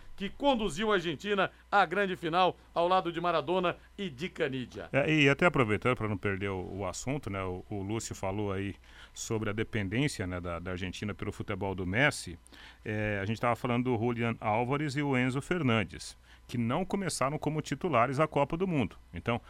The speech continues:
Speaker 2: veja bem, você olha pro time da Argentina, né? Ah, quem, quem que brilhou agora nos últimos compromissos?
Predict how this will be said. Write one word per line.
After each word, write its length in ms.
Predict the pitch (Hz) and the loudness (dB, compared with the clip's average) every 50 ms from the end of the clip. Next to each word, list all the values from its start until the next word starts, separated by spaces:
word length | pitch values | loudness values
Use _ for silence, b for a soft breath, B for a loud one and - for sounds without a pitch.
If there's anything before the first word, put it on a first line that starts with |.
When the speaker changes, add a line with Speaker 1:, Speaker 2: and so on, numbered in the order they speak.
| b b - | b b -4
Speaker 2:
veja 280 | 104 131 123 170 175 | -2 0 0 0 0
bem, 140 | 135 101 92 | -2 -4 -6
você 120 | - - | -4 -4
olha 260 | 117 101 123 156 175 175 | -4 -2 0 -2 -2 -2
pro 140 | - - | -4 -6
time 180 | - - - 117 | -6 -4 -4 -2
da 120 | 107 104 | 0 -2
Argentina, 680 | 98 92 98 92 85 - - 113 135 170 156 101 73 69 80 | -2 -2 -4 -6 -8 -6 -4 -2 -2 -2 -2 -4 -6 -6 -6
né? 240 | 90 107 135 139 - - B B B B B B B - | -2 -2 -2 -2 -4 -8 B B B B B B B -2
Ah, 220 | 113 131 127 - - | 2 4 4 2 2
quem, 240 | - 175 190 180 | -2 -4 -4 -2
quem 220 | 143 - - 175 196 | -6 -4 -4 -4 -4
que 140 | - - 180 | -4 -4 -2
brilhou 360 | 180 180 180 147 156 156 151 | 0 0 2 2 4 4 4
agora 300 | 139 113 127 131 131 123 | 4 4 4 4 4 4
nos 220 | 127 123 110 95 | 2 0 0 0
últimos 300 | 123 127 - - 113 - | 0 -2 -2 -2 -6 -4
compromissos? 760 | - 123 117 117 117 117 104 98 90 - - - - - - | -2 -2 -2 0 0 0 0 0 -2 -6 -8 -10 -12 -14 -14